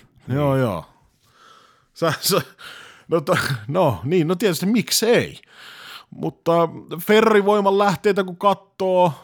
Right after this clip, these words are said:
Speaker 2: siellä olisi Robert Schwarzmania, mutta en mä, toi on kyllä, ja, ja oikeesti, mä en, jos ihan oikeesti laitetaan jotkut prosentit tuohon, että onks tää, pitääks tää huhu nyt ihan oikeesti paikkansa, kuinka luotettavan pidän tuota, mä, mä annan kyllä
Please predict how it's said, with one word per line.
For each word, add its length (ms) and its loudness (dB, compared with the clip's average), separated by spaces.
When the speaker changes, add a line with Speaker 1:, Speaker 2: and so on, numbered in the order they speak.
Speaker 2:
siellä 240 -2
olisi 180 -4
Robert 360 0
Schwarzmania, 840 0
mutta 340 -8
en 100 -14
mä, 120 -12
toi 160 2
on 100 0
kyllä, 180 2
ja, 60 -4
ja 60 4
oikeesti, 320 2
mä 180 2
en, 80 0
jos 140 -2
ihan 140 6
oikeesti 280 0
laitetaan 260 0
jotkut 240 -6
prosentit 500 0
tuohon, 140 -10
että 120 -6
onks 160 -4
tää, 100 0
pitääks 280 -2
tää 140 2
huhu 260 0
nyt 140 -10
ihan 100 -4
oikeesti 360 -12
paikkansa, 380 -6
kuinka 220 -4
luotettavan 520 -4
pidän 200 -10
tuota, 160 -12
mä, 260 -4
mä 180 2
annan 220 0
kyllä 200 -2